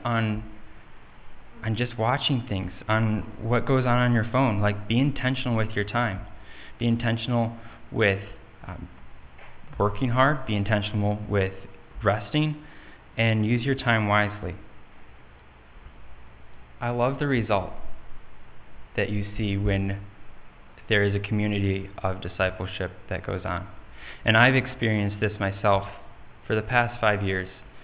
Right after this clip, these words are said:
Um, Christ called me to seek out being discipled. And I've had men pour into me over the past five years, and it hasn't been perfect.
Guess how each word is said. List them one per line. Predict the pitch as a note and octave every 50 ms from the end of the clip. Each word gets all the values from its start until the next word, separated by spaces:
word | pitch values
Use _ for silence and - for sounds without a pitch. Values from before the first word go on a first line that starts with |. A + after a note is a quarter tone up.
| - - -
Um, | F2 F2 F2+ F#2+
Christ | G2 - G2+ G2+ G2 G2+ G2+
called | - G#2 G2+ G2+ G2+
me | G2+ G2 G2 F#2+ G2 - - - - - - - - - - - - - - -
to | - A#2 G#2+ G2+ G2 G#2 G#2
seek | - G#2+ G#2 -
out | G2+ G2 F2+ E2+ - - - -
being | - G#2 G2 G2
discipled. | G2 F#2+ - G2+ G2 F#2+ - - F#2+ F2 - - - - - - - - - - - - - - - - - - - - - - -
And | A#2 A2 G#2+ G#2 G#2 G2+ G2 G2+ G2 G2+ G2+
I've | G#2 G#2 G#2 G2+
had | A2 G#2+ G#2
men | G#2 G#2 G#2 G#2+ G#2+ G#2 G#2
pour | A2 G#2+ G2+
into | G2+ G#2+ G2+ G#2 A2+
me | A2+ A2+ A2+ A2+ A2+ - - - - - - - - -
over | G2+ G2+ G#2 G#2
the | G2+
past | G#2 A2+ A2 G#2+ G#2+ -
five | - G#2 G#2 G2+
years, | G#2 G#2 G#2+ A2 A2+ A2 - - - - - - - - - - - -
and | G#2+ G#2 G#2 G#2 G2 G2 G2 G2 F#2 F2 - - - - - - - - - - - - - - -
it | A2+ G#2+
hasn't | A2+ A2+ A2+ A2+ A#2 A#2 - G#2+
been | A2 G#2+ G2+
perfect. | G2+ A2 A2+ A2+ - D#3+ D#3+ D#3 -